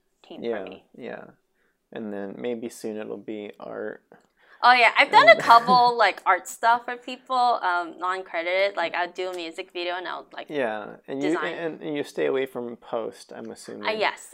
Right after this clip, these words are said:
Speaker 1: I don't
Speaker 2: You,
Speaker 1: do
Speaker 2: no
Speaker 1: post.
Speaker 2: editing, no V F X.
Speaker 1: No, I can't. I, I tried to edit a couple things before, just, like, help out
Speaker 2: Yeah.
Speaker 1: an editor, and I was like, "I can't do this." <laughs>
Speaker 2: Yeah,
Speaker 1: It's
Speaker 2: it's a,
Speaker 1: definitely not me.
Speaker 2: it's a whole different ballgame.
Speaker 1: Yeah.
Speaker 2: Sound is the other one that you're also missing,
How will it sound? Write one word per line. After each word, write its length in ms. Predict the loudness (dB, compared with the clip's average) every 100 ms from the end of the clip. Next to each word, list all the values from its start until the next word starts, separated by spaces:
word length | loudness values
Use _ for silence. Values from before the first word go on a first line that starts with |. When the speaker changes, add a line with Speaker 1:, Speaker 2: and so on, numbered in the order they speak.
| -14
Speaker 1:
I 60 |
don't 160 | -12 -12
Speaker 2:
You, 60 | -8
Speaker 1:
do 80 |
Speaker 2:
no 120 | -6 -4
Speaker 1:
post. 120 | -4
Speaker 2:
editing, 360 | -4 -4 -4
no 160 | -4 -6
V 200 | -4 -6
F 80 | -4
X. 100 | -4
Speaker 1:
No, 260 | -2 -4 -6
I 60 | -10
can't. 400 | -8 -8 -8 -12 _ _
I, 260 | -6 -6 -4
I 100 | -6 -8
tried 520 | -2 2 2 2 -6
to 120 | -10 -6
edit 180 | -4 -6
a 20 |
couple 300 | -6 -8 -8 -10
things 340 | -10 -10 -10
before, 460 | -14 -12 -6 -4 -4
just, 300 | -10 -12 -14
like, 180 | -12 -10
help 200 | -10 -8
out 180 | -4 -4
Speaker 2:
Yeah. 60 | -6
Speaker 1:
an 40 |
editor, 400 | -8 -6 -4 -2 -2
and 100 | -6
I 100 | -10
was 100 | -10
like, 140 | -14 -14
"I 60 | -16
can't 280 | -18 -20 -16
do 160 | -12
this." 280 | -6 -6 -2
<laughs> 40 | -2
Speaker 2:
Yeah, 260 | 0 0
Speaker 1:
It's 60 | 0
Speaker 2:
it's 80 | 4
a, 20 |
Speaker 1:
definitely 300 | 4 6 6
not 240 | 6 4 2
me. 240 | -6 -6
Speaker 2:
it's 120 | -10
a 40 | -10
whole 240 | -4 -4
different 280 | -6 -12 -12
ballgame. 400 | -8 -8 -8 -6
Speaker 1:
Yeah. 120 | -4
Speaker 2:
Sound 540 | -4 -4 -2 -2 -4 -6
is 100 | -2
the 80 | -2
other 120 | -2
one 180 | -4 -6
that 140 | -8
you're 120 | -6 -4
also 260 | -4 -8
missing, 400 | -14 -14 -16 -18